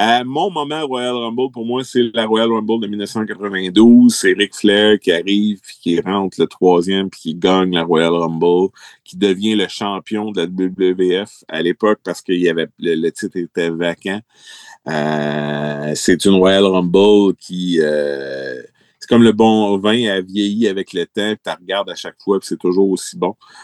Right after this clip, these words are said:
Euh, les moments d'émotion de ce, ce match-là sont vrais. Euh, Ric Flair se retrouve dans le ring avec des gars comme Roddy Piper, Kerry Von Erich, euh, Ricky Martel, euh, Hulk Hogan, tous des gars avec qui il y a une histoire.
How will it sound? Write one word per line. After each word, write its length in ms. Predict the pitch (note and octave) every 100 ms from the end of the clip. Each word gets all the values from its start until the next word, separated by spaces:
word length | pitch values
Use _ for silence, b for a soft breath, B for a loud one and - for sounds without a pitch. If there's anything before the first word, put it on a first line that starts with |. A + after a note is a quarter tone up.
| B B
Euh, 680 | D#2 D#2 D#2+ D#2+ D#2+ D#2+ D#2
les 160 | D#2+ F#2
moments 360 | G2+ G2+ A2+
d'émotion 600 | A2+ G#2 G2 - A2+ G#2
de 120 | G#2 F2+
ce, 260 | F#2+ F2
ce 400 | E2+ - - -
match-là 520 | E2+ F2 F2+ - G2+ G2
sont 280 | F#2+ F2
vrais. 400 | D#2 F2 F2 G#2+ B B B B -
Euh, 960 | D2+ D2+ D2+ D2+ D2+ C#2+ C#2+ C#2+ C#2+ C#2+
Ric 220 | F2+ F#2
Flair 400 | - G2 G2 G2
se 80 | -
retrouve 400 | F#2 F2+ F#2 G2
dans 160 | F2+ F2
le 120 | E2+
ring 380 | E2+ F#2 F#2 F#2
avec 240 | E2 E2 D#2+
des 140 | D#2+
gars 120 | F2
comme 240 | E2+ F2 F2
Roddy 240 | E2+ E2+
Piper, 720 | E2 E2 E2 F#2 F#2 F#2 F2+ F2
Kerry 260 | F2+ E2+ F2
Von 200 | F2 E2+
Erich, 460 | E2 E2+ F#2+ F#2+ _ -
euh, 320 | D2 E2 E2
Ricky 240 | E2+ - F#2+
Martel, 560 | F2 - F#2 F#2+ F#2+ G2 B B B B -
euh, 760 | D2 D#2 D#2 D2+ D2+ D2+ D#2 -
Hulk 300 | F2+ F2+ F2+
Hogan, 460 | E2 E2 G2 G2+
tous 180 | F#2 C#3
des 240 | D#3+ A2 F#2+
gars 260 | A2 A#2+
avec 240 | G#2 F2 _
qui 160 | A#2+
il 40 | A2+
y 40 |
a 60 | G2
une 160 | F#2+
histoire. 500 | F#2+ - E2+ F2+ G2